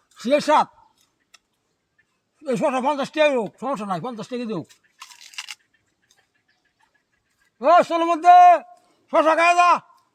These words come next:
মিজাজটা কেমন কারাবার দেখছে। এই কলা গাছে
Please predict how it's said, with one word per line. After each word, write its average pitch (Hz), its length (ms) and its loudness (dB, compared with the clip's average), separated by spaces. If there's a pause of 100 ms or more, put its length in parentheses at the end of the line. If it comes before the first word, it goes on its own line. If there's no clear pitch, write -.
(4000)
মিজাজটা 160 480 -14 (120)
কেমন 147 320 -10
কারাবার 185 380 -10
দেখছে। 127 220 -20 (720)
এই 208 140 -10
কলা 247 260 -4
গাছে 220 160 -10